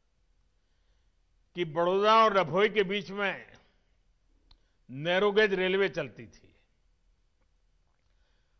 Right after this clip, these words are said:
मुझे अक्सर उसमें यात्रा करने का अवसर रहता था।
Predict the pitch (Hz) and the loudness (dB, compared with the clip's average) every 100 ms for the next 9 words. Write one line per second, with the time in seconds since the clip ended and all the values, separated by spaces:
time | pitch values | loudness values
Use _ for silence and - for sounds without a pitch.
0 | - 165 185 185 - 226 208 190 170 202 | -14 -4 0 0 -2 -2 0 -2 -2 0
1 | 180 165 190 190 170 180 185 170 160 160 | 0 0 0 -2 -2 -6 -6 -4 -6 -6
2 | 180 156 151 185 165 190 - _ | -8 -8 -6 -10 -8 -12 -16 _